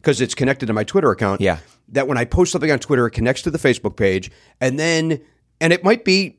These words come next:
Speaker 1: you know, anti-Trump or anti, you know, whatever's
Speaker 2: Yeah.
Speaker 1: going on in our world right now. And I don't comment on it either, and I just kinda let the fans fight amongst themselves.
Speaker 2: Right.
Speaker 1: And I feel like, well, I, I should say something in this argument, and I kinda just go, "Nope."
Speaker 2: Nope.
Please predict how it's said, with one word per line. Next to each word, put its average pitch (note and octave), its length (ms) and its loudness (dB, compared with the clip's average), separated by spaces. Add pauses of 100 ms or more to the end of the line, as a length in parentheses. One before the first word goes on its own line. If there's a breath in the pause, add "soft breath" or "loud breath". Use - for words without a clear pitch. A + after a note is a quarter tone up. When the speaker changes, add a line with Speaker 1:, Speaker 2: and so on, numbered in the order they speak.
(220)
Speaker 1:
you F#3 120 0
know, E3 100 2
anti-Trump D3 880 0
or B2 140 0
anti, C3+ 480 -2
you B2+ 260 -4
know, B2 100 -2
whatever's B2+ 300 -4
Speaker 2:
Yeah. F#2+ 80 -2
Speaker 1:
going B2 180 0
on A#2+ 120 -6
in A#2+ 60 -6
our A2+ 120 -4
world A#2 300 0
right A2 140 -2
now. B2+ 280 -6 (500 soft breath)
And C#3 520 -4 (200)
I F3+ 140 2
don't B3+ 260 2
comment G3 340 0
on F#3 120 4
it F3 80 -2
either, G3 320 0 (180 loud breath)
and E3+ 100 0
I F3 60 0
just F#3 220 -8
kinda A3 160 -4
let G3+ 180 -4
the F3 80 -8
fans A3 400 -6
fight A3 280 0
amongst G#3 240 -4
themselves. G#3+ 580 0
Speaker 2:
Right. C#3+ 180 0 (100)
Speaker 1:
And C4+ 120 0
I B3+ 60 2
feel C#4+ 200 -4
like, - 200 -2
well, A#3 140 0
I, G#4 100 0 (440 loud breath)
I A4 60 0
should - 180 -6
say G3+ 180 2
something D4 520 0
in C3 80 -8
this C3 160 -8
argument, D#3+ 500 0
and F#3 140 2
I F#3+ 100 2
kinda G#3 240 -2
just G3+ 160 -8
go, F#3 140 -6 (100)
"Nope." E3 400 2
Speaker 2:
Nope. A2 240 -6